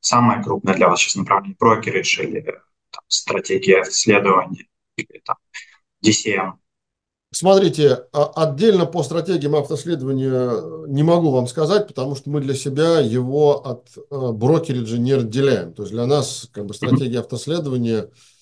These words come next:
Speaker 2: в отличие от Д У, о котором я говорил, да, это неотделимая часть от классического брокериджа. Я бы сказал, что щас, наверное, ну, то есть если ещё там,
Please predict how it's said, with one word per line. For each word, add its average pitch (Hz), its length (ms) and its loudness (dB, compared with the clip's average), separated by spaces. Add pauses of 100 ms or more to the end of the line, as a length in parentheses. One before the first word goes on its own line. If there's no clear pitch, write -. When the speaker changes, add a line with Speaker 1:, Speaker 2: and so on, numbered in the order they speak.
(220)
Speaker 2:
в 127 60 -4
отличие 127 400 0
от 110 100 -6
Д 120 100 0
У, 208 440 4
о 113 60 -12
котором 117 340 -4
я 117 160 -2
говорил, 110 420 -4
да, 135 400 0
это 147 300 -4
неотделимая 131 560 -2
часть 110 280 -6
от 101 140 -10
классического 110 580 -8
брокериджа. 95 600 -8 (600)
Я 107 320 2
бы 226 120 4
сказал, 185 340 2
что - 160 -6
щас, - 300 0
наверное, 135 840 0
ну, 139 100 -2
то 143 80 -4
есть 135 120 -6
если 143 180 -4
ещё 139 160 -2
там, 127 400 -6